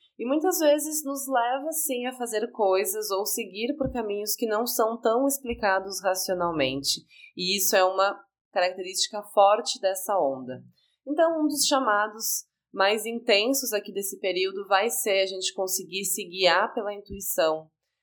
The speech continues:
acreditar na própria magia, né? Por mais que você seja como a, como a minha amiga, por exemplo, que não é muito ligada nessas coisas espirituais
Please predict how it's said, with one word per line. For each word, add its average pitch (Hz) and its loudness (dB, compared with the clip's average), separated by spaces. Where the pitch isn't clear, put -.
acreditar 190 2
na 214 2
própria 185 2
magia, 170 -4
né? 165 0
Por 175 -4
mais 175 0
que 185 -4
você 170 -8
seja 175 -8
como 180 0
a, 175 0
como 175 -2
a 165 2
minha 160 0
amiga, 170 0
por 175 -2
exemplo, 165 -4
que 214 -2
não 190 4
é 180 6
muito 208 -6
ligada 175 2
nessas 165 -6
coisas 170 -4
espirituais 160 -2